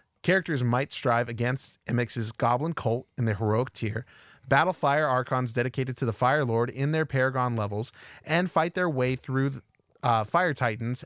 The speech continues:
at the Temple of the Consuming Flame before confronting Imix at the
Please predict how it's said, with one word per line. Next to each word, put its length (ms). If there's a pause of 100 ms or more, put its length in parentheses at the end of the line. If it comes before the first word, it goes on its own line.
at 120
the 80
Temple 360
of 180
the 120
Consuming 580
Flame 400
before 260
confronting 500
Imix 460
at 200
the 140